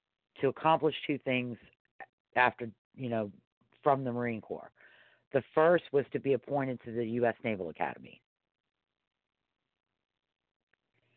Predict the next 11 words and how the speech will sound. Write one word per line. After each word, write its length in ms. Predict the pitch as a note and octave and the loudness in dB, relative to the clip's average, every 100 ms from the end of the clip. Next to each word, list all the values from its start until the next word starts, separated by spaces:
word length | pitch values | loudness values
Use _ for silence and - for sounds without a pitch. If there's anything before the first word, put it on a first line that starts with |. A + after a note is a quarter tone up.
| _ _ _ _ _ _ _ _ _ - | _ _ _ _ _ _ _ _ _ -8
Um, 420 | B2+ A#2+ A2+ A2 A2+ - | 0 4 4 2 -2 2
and 200 | A#2+ B2 | 2 2
then 120 | B2 | 0
the 100 | A#2 - | -2 0
second 320 | E3 D3+ D3+ | 2 4 2
was 360 | - C3 B2+ A#2+ - | 0 2 4 4 0
to 60 | B2 | -4
become 720 | B2 - C#3 C3 B2 A#2 A2 _ | -4 -2 0 2 0 -2 -6 _
one 200 | A#2+ B2 | 0 0
of 80 | |
the 80 | A#2+ | 0